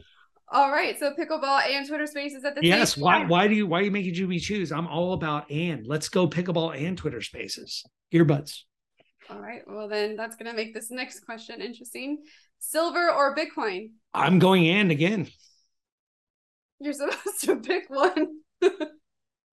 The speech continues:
Speaker 2: I, y-, I see utility in both. I'm sorry. I, like, I'm not gonna do that. I see utility in both.
Speaker 1: All right. D C A or lump sum?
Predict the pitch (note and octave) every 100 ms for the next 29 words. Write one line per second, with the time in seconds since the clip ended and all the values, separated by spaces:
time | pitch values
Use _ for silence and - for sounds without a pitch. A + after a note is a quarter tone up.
0 | _ - - - A3+ G3+ B3 - G#3 -
1 | B3+ C#4 A#3+ A#3 A#3+ A#3+ G#3 E3+ G#3 -
2 | B2 D#3 - D#3+ F3+ D3 A2 C3 C#3+ D3
3 | D3 - _ _ - D#3 E3+ F#3 F3 F3+
4 | E3 G3+ B3+ _ - B2 - E3+ F3 D3+
5 | E3+ E3+ F3 E3+ F3+ D3 _ _ _ _
6 | _ _ _ _ A3 A3 A#3+ D#4+ _ _
7 | _ _ _ _ _ _ _ - C4+ D#4
8 | D#4+ F4 C#4 C4+ D4+ E4 - B3 A#3+ A3
9 | A3+ A3+ A#3 A#3 A3+ - G#3+ G#3 A3